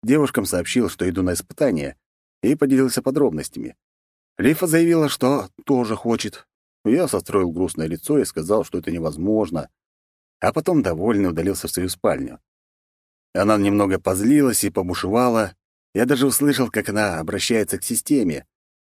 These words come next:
Но раз та не сообщила мне ничего нового, то у Лифа ничего не вышло, чему я и рад.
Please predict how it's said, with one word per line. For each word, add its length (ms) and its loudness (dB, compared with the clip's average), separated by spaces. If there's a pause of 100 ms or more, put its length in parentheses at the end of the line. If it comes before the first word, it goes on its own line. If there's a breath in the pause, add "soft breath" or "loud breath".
(340)
Но 120 4
раз 160 2
та 140 0
не 100 4
сообщила 500 0
мне 180 0
ничего 280 -2
нового, 420 2
то 140 -4
у 60 0
Лифа 260 0
ничего 280 0
не 100 2
вышло, 400 0
чему 280 0
я 180 2
и 20 2
рад. 280 -4